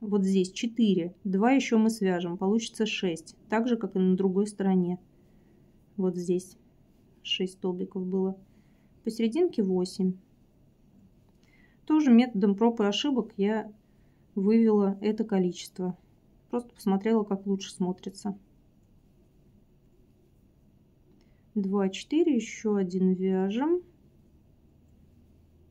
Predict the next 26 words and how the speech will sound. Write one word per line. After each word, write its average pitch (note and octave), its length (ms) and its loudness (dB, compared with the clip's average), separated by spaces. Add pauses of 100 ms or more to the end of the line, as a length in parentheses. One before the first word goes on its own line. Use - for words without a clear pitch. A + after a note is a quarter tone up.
(960)
Здесь A3+ 320 2
у A3+ 40 6
нас A3 180 4
пока A#3+ 320 2
четыре, G#3 420 2
но G3 140 6
будет G3 340 0
шесть, F#3+ 440 -2
потому C#4 280 -2
что C#4+ 160 -6
мы C#4 80 0
сюда C4 300 2
два A#3+ 180 0
свяжем. A#3 580 2 (520)
Поэтому G#3+ 340 4
здесь A3 340 2
тоже G3+ 280 0
считаем G#3+ 560 0
шесть, F#3+ 500 0
они F#3 180 4
уже A#3 200 4
связаны. F3 640 -2 (380)
Внимательно G3 840 2
от G3+ 160 -4
уголочка A#3+ 760 0 (920)
посмотрите. G#3+ 960 -2